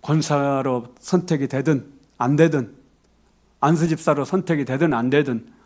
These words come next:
이 말씀대로 살아야 될 의무는 우리 모두에게 다 있는 것입니다. 오늘 투표에 임하시는 우리 성도님들, 여기 안수 집사 후보가 여러분의 진짜 가족이라고 생각하시고 투표를 해주시기를 부탁을 드립니다.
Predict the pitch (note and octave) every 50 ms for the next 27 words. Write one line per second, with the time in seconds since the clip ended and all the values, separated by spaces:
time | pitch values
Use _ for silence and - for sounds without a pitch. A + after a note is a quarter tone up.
0 | _ _ _ - G#3+ A3+ A#3+ G#3 F3+ E3 D#3 - - G#3+ G3 F#3 E3+ F#3 F#3 F#3
1 | E3+ - - F#3+ F#3+ F3 E3 D3+ E3+ - - - F3 F#3+ G3 E3+ C#3+ D3+ F#3 F3
2 | A2 - - - _ _ _ - - G#3+ A#3 B3 F#3+ D3+ D3+ F3 G3 F#3+ F3 G3
3 | F#3 F3 G3+ F#3+ - - B2+ B2 B2 A#2+ B2 D3+ E3 - A2+ - - - - _
4 | _ _ _ _ _ _ _ _ _ _ _ _ _ _ _ _ _ _ _ _
5 | _ _ _ _ _ _ _ _ _ - - - - - - - - F#3+ F#3+ G3+
6 | F#3 - F#3+ - - G#3+ G3+ G3 F#3 F#3 F#3 F3+ - F#3+ F3+ E3+ E3+ F3 E3 D#3+
7 | - - F3 E3 D3+ D3+ D3+ C#3+ D3 C#3+ C#3 C#3 F#3 A#3+ C4+ - - _ _ _
8 | _ _ _ _ _ _ - D#3 D#3 D#3+ E3 D3 D3+ D#3+ D#3 D#3+ D#3+ C#3+ B2 -
9 | - D#3 C#3+ C3 C3+ C3 - G3 D#3+ D#3 C#3+ A2+ A#2+ A2 C#3+ G3 F#3+ - _ _
10 | - C#3+ C3 C3+ C#3+ C3+ C3+ B2+ B2 - - D#3+ D#3+ D#3+ - F#3 D#3+ - - -
11 | C3 B2+ D3 D#3+ D#3+ F3+ D#3+ D#3+ C#3+ C#3 B2+ - - D#3 D3+ C#3 A#2+ A2 G#2 -
12 | - A2 A#2 C#3 E3+ G3+ - - - - _ _ _ - - _ - E3+ D3 B2+
13 | A#2 A2+ C#3 C3+ C3 B2 - - A2+ A#2+ G#2 G#2+ A2+ D3 - - - - _ -
14 | A#2+ A2 G#2+ G2+ - A2+ A#2+ A#2 A#2 B2+ - - -